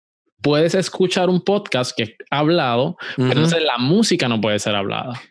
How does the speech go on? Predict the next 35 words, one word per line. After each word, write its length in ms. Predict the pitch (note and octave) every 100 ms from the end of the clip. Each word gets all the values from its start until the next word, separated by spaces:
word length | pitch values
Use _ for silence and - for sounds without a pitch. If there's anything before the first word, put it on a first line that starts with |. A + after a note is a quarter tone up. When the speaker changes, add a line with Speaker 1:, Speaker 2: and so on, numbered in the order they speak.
| _ _
Speaker 2:
No, 320 | C#3+ D3+ D#3+ D3+
pues 100 | C3
la 80 | B2
música 380 | B2 B2+ D3+ E3
es 80 | F3
una 140 | E3
cosa 220 | C3 D3
repetitiva. 680 | D3+ C#3 A#2+ A2+ B2 G#2 G2+
So, 200 | G2+ A#2+
Speaker 1:
Mm. 180 | A2 A2
Speaker 2:
tú 80 | A#2+
empiezas 360 | A2 C3+ B2+ D3+
a 80 |
escuchar 340 | D3+ D#3 - C#3+
un 80 | C#3+
corito 580 | D#3 D#3+ D3+ C3+ C3+ C#3
y 40 |
se 100 | B2+
te 80 | A2+
va 40 |
a 20 | A2
empezar 300 | A#2+ C3 C3
a 60 |
pegar 220 | C3 C#3 C#3
en 60 |
la 80 | C#3
cabeza 580 | C#3 D3 C#3+ - B2+ -
y 140 | B2
me 100 | A2
voy 240 | G2+ G#2 A#2
a 100 | B2+
ir 120 | D3+ -
porque 160 | A#2+
es 60 | A2
repetitivo. 640 | B2 A#2+ B2 A#2 A2 G#2